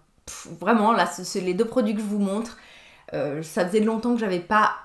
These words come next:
autant apprécié des soins. Alors, souvent, moi, ce qui se passe lorsque je teste des soins, je, je vous fais un petit, euh, vous allez co-, vous allez comprendre pourquoi, où, où je veux en venir.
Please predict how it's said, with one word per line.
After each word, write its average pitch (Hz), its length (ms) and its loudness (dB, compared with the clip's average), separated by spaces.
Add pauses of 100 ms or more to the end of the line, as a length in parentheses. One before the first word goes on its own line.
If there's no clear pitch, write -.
autant 233 500 0 (100)
apprécié 175 760 -4
des 160 200 -4
soins. - 500 -8 (380)
Alors, 165 240 0
souvent, 262 260 0
moi, 247 120 2
ce 240 80 -4
qui 185 100 -10
se - 80 -10
passe - 260 -2
lorsque 151 280 -10
je 147 100 -6
teste 226 380 0
des 151 160 -4
soins, 180 300 -6 (120)
je, 196 60 -4
je 196 40 -4
vous 226 60 -2
fais 359 120 0
un 320 120 4
petit, 269 260 2
euh, 202 80 6
vous 190 120 -2
allez 214 160 2
co-, 214 100 -4
vous 190 180 -4
allez 233 160 4
comprendre 240 400 2
pourquoi, 175 300 -2 (140)
où, 214 80 -6
où - 20 -4
je 202 60 -6
veux 190 100 -2
en 180 80 -2
venir. 156 160 -6